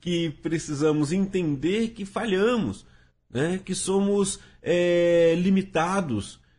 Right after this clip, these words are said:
E eu só vou conseguir, como a irmã mesmo falou, glorificar a Deus por quem Ele é, no momento que eu consigo perceber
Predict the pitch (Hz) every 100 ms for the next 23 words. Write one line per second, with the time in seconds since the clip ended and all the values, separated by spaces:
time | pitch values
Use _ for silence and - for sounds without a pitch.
0 | _ _ - 185 202 202 214 180 226 302
1 | - 226 233 196 147 160 147 117 - _
2 | 147 156 160 156 160 170 175 170 165 147
3 | 147 131 185 247 254 196 165 156 160 147
4 | 131 117 160 196 151 - 160 - 208 214
5 | 196 156 127 139 202 202 - _ _ _
6 | _ - 185 220 220 202 196 220 - 208
7 | 202 196 196 185 175 170 - 254 269 -
8 | 214 170 131 156 208 226